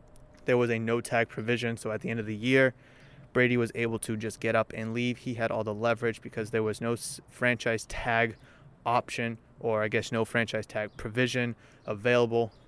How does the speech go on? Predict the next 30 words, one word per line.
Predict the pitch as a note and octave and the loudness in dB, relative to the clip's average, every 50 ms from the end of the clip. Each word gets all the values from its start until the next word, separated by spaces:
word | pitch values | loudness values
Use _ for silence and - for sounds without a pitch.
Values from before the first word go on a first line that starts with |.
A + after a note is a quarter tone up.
| - - | -20 -8
for | - - C3 C3 C3 | -2 2 4 4 4
Brady. | B2 C3 C3 B2+ B2+ B2+ B2 B2 | 4 4 4 4 4 2 0 -2
And | B2 A#2 A2+ A2+ A2 | -2 -4 -4 -4 -6
again, | - A#2+ A2+ A2+ A#2 A2+ A2+ A2+ G#2+ - - - - - - - _ - - - - - - - - - | -6 -8 -6 -6 -4 -4 -6 -6 -8 -12 -16 -20 -20 -20 -20 -20 _ -20 -20 -20 -20 -20 -20 -18 -8 -4
in | D3 C3 | -2 2
Dak | A#2 A2+ A2+ A#2 - | 6 6 6 6 6
Prescott's | - A#2 G#2 - - A2+ G#2 G#2 - | 2 0 0 0 -2 -2 -2 -2 -4
case, | - - A2+ G#2 G2+ | -6 -6 -6 -6 -6
there | - G#2+ G#2+ | -4 -6 -6
is | G#2 | -4
no | A2 G#2+ G#2+ | -6 -6 -6
tag | - - A2 G#2+ G#2+ | -4 -4 -4 -4 -4
provision | - A#2 G#2+ A2 G#2+ G2+ A#2 G#2 G#2+ G#2+ | -6 -8 -6 -6 -6 -6 -6 -10 -10 -10
on | - A2+ G#2 G#2 | -8 -10 -10 -8
his | G2+ A2+ A2+ - | -8 -10 -10 -10
contract | - - A2+ A2 - A#2+ A2 G#2+ - - - | -8 -6 -6 -4 -2 -2 -4 -4 -6 -8 -4
either. | - C3+ C#3+ D3 C3+ D3 D3 C#3+ C3 - - - - - - - - - - - - - - | 0 4 4 6 8 8 6 6 4 0 -10 -20 -20 -20 -20 -20 -20 -20 -20 -20 -20 -6 -2
The | C#3+ C#3 | -2 0
deal | C3 D#3+ F3 F3 F3 - | 6 8 10 10 10 10
averages | C#3+ C#3+ D3 D3+ D3+ D3+ D3 D3 D#3+ D#3+ D#3 D3+ D3 - - - - - | 8 8 8 8 8 6 2 2 2 2 2 2 0 -4 -12 -16 -6 2
forty-two | - D#3+ E3 E3+ F3+ F3 - - F3 E3 D#3+ | 6 8 8 8 6 4 2 2 4 4 4
million | D3 C#3+ C#3+ C#3+ C#3+ C#3 | 4 4 2 4 2 4
dollars | B2+ C3 B2 B2 B2+ B2 A2+ | 6 6 8 8 8 6 4
a | A#2 | 0
year | G#2+ G#2+ A2+ A#2 A#2+ B2 B2+ | -4 -2 2 4 6 6 6
over | - A#2+ A#2 A#2 A2+ | 6 4 2 0 -2
the | - | -6
first | - - C3+ B2+ B2 - - | -4 0 2 2 2 2 -2
three | - B2+ B2+ B2 | -4 -2 -2 -2
seasons, | - - - - B2 B2+ B2+ - C#3+ D3 D3+ D3+ - | -2 -4 -6 -4 -2 -2 -2 -2 -2 -2 -4 -6 -8